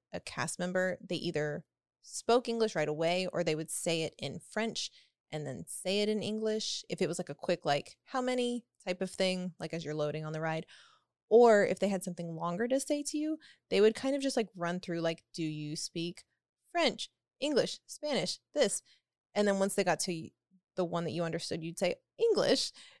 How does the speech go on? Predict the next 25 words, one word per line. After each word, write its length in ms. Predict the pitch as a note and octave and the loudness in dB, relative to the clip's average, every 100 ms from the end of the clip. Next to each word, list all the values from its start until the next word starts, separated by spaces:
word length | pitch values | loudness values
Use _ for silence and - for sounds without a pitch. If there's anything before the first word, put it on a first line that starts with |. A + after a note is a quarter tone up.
| - | 0
And 140 | G#3 | 2
then 100 | G#3 | 4
they 60 | G3+ | 2
would 100 | F#3+ | 2
say, 100 | G3 - | 0 8
"Okay, 380 | C4 B3 F3 - _ - | 8 8 4 2 _ 2
what 140 | A3+ | 4
I 60 | B3+ | 4
need 220 | C4+ B3+ | 4 2
you 60 | |
to 100 | A#3 | 2
do 120 | G3 D#3+ | 4 2
is 120 | D#3+ | 2
go 80 | E3+ | -4
stand 280 | - - | -2 0
over 140 | C4+ F4 | 0 0
here." 380 | - G#3 B3 C4+ | 2 6 6 6
<laughs> 60 | - - - - - - - - - | 4 0 -2 -8 -16 -20 -20 -20 4
And 200 | C4+ C4 | 6 6
so 120 | B3+ | 6
that 180 | A3+ A3 | 8 8
was, 260 | A3+ A#3+ - - - - - - - _ - | 8 8 4 -10 -12 -12 -14 -16 -20 _ -2
that 160 | F#3+ D#3 | 4 6
was 180 | G3 F#3+ | 4 0
really 640 | F3+ F3+ F3 E3 D#3+ - | 2 2 2 0 -2 -6